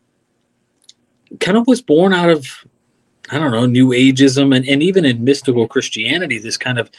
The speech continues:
idea of the law of one, uh, oneness. You see it in, uh, yoga practices when they say, like, when you breathe in and you breathe out, you are,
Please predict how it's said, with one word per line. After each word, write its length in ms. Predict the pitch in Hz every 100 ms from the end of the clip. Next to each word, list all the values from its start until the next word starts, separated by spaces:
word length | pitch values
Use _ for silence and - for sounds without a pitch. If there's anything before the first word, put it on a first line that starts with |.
| - - - -
idea 260 | 107 120 131
of 80 |
the 100 | 117
law 260 | 110 117 117
of 120 | 104
one, 340 | 101 123 127 - _ _ - - _ 113
uh, 160 | 110
oneness. 440 | 107 131 127 110 -
You 140 | 139
see 240 | 127 156 151
it 80 |
in, 300 | 131 113 110
uh, 260 | 113 110 107
yoga 540 | 107 113 143 160 156
practices 880 | 151 156 147 139 143 135 143 139 131
when 100 | 120
they 120 | 113
say, 220 | 107 123
like, 240 | 117 110 -
when 100 | 120
you 100 | 127
breathe 500 | 117 120 139 135 127
in 260 | 135 147
and 180 | 147 120
you 100 | 120
breathe 340 | 123 120 120 110
out, 420 | 151 165 117 123 _ _ _ - - _ _ -
you 380 | 120 139 190 156
are, 500 | 139 131 127 131